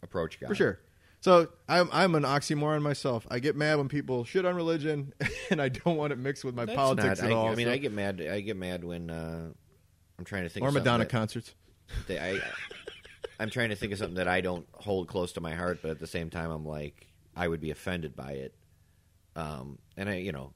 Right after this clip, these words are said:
Speaker 1: I've always said this multiple times. I'm a Republican. I don't get offended, but,
Speaker 2: <laughs>
Speaker 1: uh, there are ti-, you know, there's times where I look and I go, "Hmm, that's, eh,
Speaker 2: It's too much,
Speaker 1: guy."
Speaker 2: right?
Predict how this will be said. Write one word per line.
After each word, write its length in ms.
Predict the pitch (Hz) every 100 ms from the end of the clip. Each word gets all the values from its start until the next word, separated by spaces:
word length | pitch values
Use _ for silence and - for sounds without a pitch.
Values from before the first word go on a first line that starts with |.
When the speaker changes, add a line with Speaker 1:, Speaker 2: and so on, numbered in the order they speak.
| _ -
Speaker 1:
I've 120 | 85
always 180 | 82 82
said 180 | 92 80
this 140 | 76
multiple 300 | 80 73 69
times. 280 | - 78 69
I'm 140 | 73
a 40 | 67
Republican. 500 | 67 87 78 69 71
I 40 | 69
don't 160 | 69
get 140 | - 76
offended, 380 | 69 67 67 65 -
but, 160 | 76 - - -
Speaker 2:
<laughs> 360 | - 135 156 -
Speaker 1:
uh, 280 | 104 90 85 - - - - - - -
there 200 | 139 131
are 140 | 131
ti-, 280 | - 123 110
you 140 | 135
know, 120 | 131
there's 180 | 127 156
times 280 | - 127 123
where 100 | 117
I 40 |
look 240 | 107 101 101
and 80 | 98
I 60 |
go, 200 | 90 80
"Hmm, 500 | - 90 82 78 69 65 64 -
that's, 520 | 104 - - - -
eh, 340 | 110 107 101 95
Speaker 2:
It's 200 | 160 -
too 100 | 165
much, 360 | 160 123 -
Speaker 1:
guy." 360 | - 139 135 65
Speaker 2:
right? 300 | 127 156 220